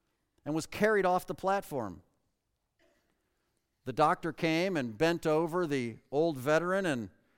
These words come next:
was examining his heart when suddenly the veteran opened his eyes and asked, "Where am I? Where am I?" "Lie still," urged the physician. "Your heart is very weak." The old warrior interrupted, "But I must finish my appeal. Take me back. I haven't finished my appeal yet."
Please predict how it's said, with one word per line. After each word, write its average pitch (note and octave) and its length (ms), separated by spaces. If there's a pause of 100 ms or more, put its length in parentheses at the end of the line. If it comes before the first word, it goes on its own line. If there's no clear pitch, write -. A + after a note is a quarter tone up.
was C3 180
examining D#3+ 600
his D3+ 160
heart D#3+ 340
when D3 160
suddenly E3+ 420
the C#3+ 80
veteran E3 380
opened E3+ 280
his C#3 140
eyes D#3 320
and D3 100
asked, D#3+ 280
"Where F#3 180
am A#3+ 160
I? D3+ 140
Where F3 160
am G#3 120
I?" A#2 220 (1120)
"Lie D#3+ 240
still," E3+ 420
urged C3 240
the C#3 60
physician. C#3+ 480
"Your C3 160
heart E3+ 260
is C3 140
very D#3 260
weak." D3 460 (1400)
The C3 100
old D#3+ 180
warrior E3 400
interrupted, D#3+ 520
"But F#3 80
I F#3+ 60
must G#3 220
finish B3+ 320
my G#3+ 180
appeal. A#3+ 440
Take A3 240
me G3+ 140
back. A#3 280
I G3+ 100
haven't G#3 280
finished A#3+ 340
my G3 180
appeal A3+ 440
yet." D3 360